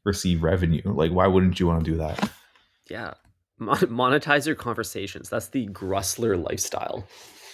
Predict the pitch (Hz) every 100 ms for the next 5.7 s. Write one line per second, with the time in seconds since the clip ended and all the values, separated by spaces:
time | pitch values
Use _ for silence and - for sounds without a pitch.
0 | - - _ _ - 87 - 85 82 76
1 | 82 82 _ _ _ _ _ - 92 90
2 | 90 87 90 95 _ _ - - 104 101
3 | 95 - 92 85 90 87 82 85 85 87
4 | 85 85 85 85 85 92 90 82 - -
5 | - 95 98 - 78 95 117